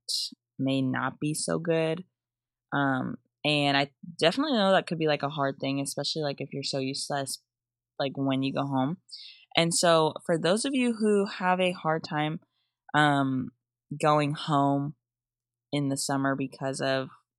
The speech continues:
you know, not wanting to fall back into bad habits, I encourage you to just be strong, um, stay, you know, grounded and true to what you believe in, who you are as a person.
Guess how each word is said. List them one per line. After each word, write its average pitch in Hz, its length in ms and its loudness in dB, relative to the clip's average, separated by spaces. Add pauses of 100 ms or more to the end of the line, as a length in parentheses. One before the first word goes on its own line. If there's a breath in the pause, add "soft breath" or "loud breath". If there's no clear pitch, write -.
(100)
you 139 120 -4
know, 131 240 0
not 135 380 2
wanting 151 220 0
to 170 120 -6 (180)
fall 165 300 2
back 170 240 -2
into 175 220 -6
bad 175 160 0
habits, 170 440 -4 (680 soft breath)
I 156 160 10
encourage 180 600 0
you 240 200 0 (140)
to 180 380 0 (120)
just - 400 -4 (160)
be 170 180 -2
strong, 160 680 0 (400)
um, 139 580 0 (720)
stay, 143 760 0
you 139 120 -6
know, 131 300 -4 (140)
grounded 131 580 -2
and 135 260 -4 (540)
true 139 320 -2 (120)
to 135 360 -2 (140)
what 143 320 -6
you 156 120 -4
believe 147 280 -2
in, 156 180 -6
who 156 80 -4
you 147 220 -4
are 139 180 2
as 147 80 -4
a 165 80 -6
person. 156 600 -4